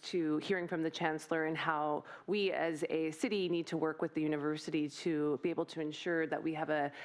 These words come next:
a, a sound partnership, but recognizing that these needs impact our community and impact the university. And, and I thank the students for being here. Um, I think also on a kind of a, may-, maybe at a, a larger level,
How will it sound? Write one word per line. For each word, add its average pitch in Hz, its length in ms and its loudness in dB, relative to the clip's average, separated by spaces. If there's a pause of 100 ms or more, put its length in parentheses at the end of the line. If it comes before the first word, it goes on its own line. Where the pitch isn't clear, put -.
(260)
a, 190 100 4 (120)
a 196 60 2
sound 196 380 0
partnership, 180 500 -2
but - 140 0
recognizing 160 540 0
that 147 160 0
these 170 240 0
needs 165 220 0
impact 151 420 0
our 151 100 0
community 151 640 0
and 165 200 0
impact 143 380 -4
the - 60 -10
university. 147 640 -2
And, 139 180 0 (300)
and 175 120 2
I 170 60 0
thank 165 220 -2
the 170 80 -2
students 156 340 -2
for 170 140 2
being 165 240 2
here. 147 440 2 (360)
Um, 165 220 2
I 175 60 2
think 185 260 0
also 175 340 0
on 160 140 0
a 160 80 0
kind 180 160 0
of 156 80 0
a, 156 80 2
may-, 180 460 0
maybe 175 320 0
at 156 60 0
a, 151 260 0
a - 20 2
larger 175 500 0
level, 151 540 0